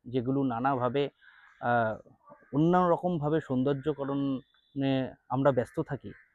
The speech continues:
অর্থাৎ পান খেয়ে সে পানের পিক ফেলে বা গুটখা ফে-, খেয়ে সে গুটখার পিক ফেলে বা কফ থুতু ফেলে, যেভাবেই হোক আমরা যথেষ্ট চেষ্টা করি নোংরা করার। কিন্তু এই অভ্যাসটা কিন্তু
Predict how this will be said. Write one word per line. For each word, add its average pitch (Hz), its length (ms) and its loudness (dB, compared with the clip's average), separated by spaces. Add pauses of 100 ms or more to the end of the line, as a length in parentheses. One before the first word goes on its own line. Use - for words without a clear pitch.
(200)
অর্থাৎ 127 360 0 (420)
পান 127 240 2
খেয়ে 135 280 -2 (360)
সে - 140 -6
পানের 127 300 2
পিক 135 260 -4
ফেলে 156 220 0 (540)
বা 117 160 2
গুটখা 123 360 -2
ফে-, 131 280 -4 (200)
খেয়ে 131 300 0 (120)
সে - 140 -8
গুটখার 123 360 -4
পিক - 300 -6
ফেলে 175 220 0 (360)
বা 156 200 0
কফ 123 140 -2 (100)
থুতু 143 220 -2
ফেলে, 147 280 0 (480)
যেভাবেই 151 340 2
হোক 156 240 -2
আমরা 131 320 0 (540)
যথেষ্ট 160 300 -2
চেষ্টা 143 320 -6
করি 170 180 0
নোংরা 120 280 -2
করার। - 220 -10 (680)
কিন্তু 160 380 2 (420)
এই 160 160 4
অভ্যাসটা 143 440 0
কিন্তু 135 360 -2